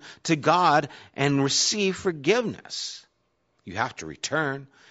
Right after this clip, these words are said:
You have to turn. But God isn't, "Nope, sorry. First pay penance and then I'll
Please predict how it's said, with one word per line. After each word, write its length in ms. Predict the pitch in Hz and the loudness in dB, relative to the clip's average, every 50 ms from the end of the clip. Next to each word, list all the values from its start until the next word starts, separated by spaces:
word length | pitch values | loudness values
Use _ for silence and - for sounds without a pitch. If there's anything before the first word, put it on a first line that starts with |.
| _ _ | _ _
You 80 | - 101 | -14 -12
have 280 | - - 110 117 110 - | -8 -4 -4 -4 -4 -6
to 100 | - - | -12 -14
turn. 540 | - - - 139 156 160 151 151 147 143 139 _ _ _ _ _ _ _ _ _ _ _ _ _ _ _ _ _ _ _ _ _ _ _ _ _ _ _ _ _ _ _ _ _ _ _ _ _ _ _ - | -12 -8 -4 -2 -2 -2 -2 -4 -6 -10 -14 _ _ _ _ _ _ _ _ _ _ _ _ _ _ _ _ _ _ _ _ _ _ _ _ _ _ _ _ _ _ _ _ _ _ _ _ _ _ _ -12
But 160 | - 113 92 | -12 -10 -6
God 340 | - 143 156 170 170 165 156 | -2 0 0 2 2 2 4
isn't, 300 | 156 147 143 143 123 117 | 2 2 2 0 -2 0
"Nope, 340 | 113 131 147 175 170 - - _ _ _ _ | 4 6 6 6 4 0 -8 _ _ _ _
sorry. 480 | _ - - 135 139 131 120 117 117 120 - _ _ _ _ _ _ _ _ _ _ _ _ _ _ _ _ _ _ _ _ _ _ _ _ _ | _ -4 -2 2 2 4 4 2 0 -2 -8 _ _ _ _ _ _ _ _ _ _ _ _ _ _ _ _ _ _ _ _ _ _ _ _ _
First 320 | _ - 139 139 131 - - | _ -2 -2 0 0 -2 -4
pay 160 | - 143 113 | -4 -4 -4
penance 600 | 104 - - - - 127 120 101 92 92 95 - | -4 -6 -10 -6 -4 -2 -2 -2 -4 -6 -8 -10
and 160 | - 98 95 101 | -8 -6 -4 -2
then 240 | 104 107 107 107 - | -2 -2 -4 -4 -6
I'll 360 | - 98 92 87 82 82 - | -6 -4 -2 -2 -4 -6 -8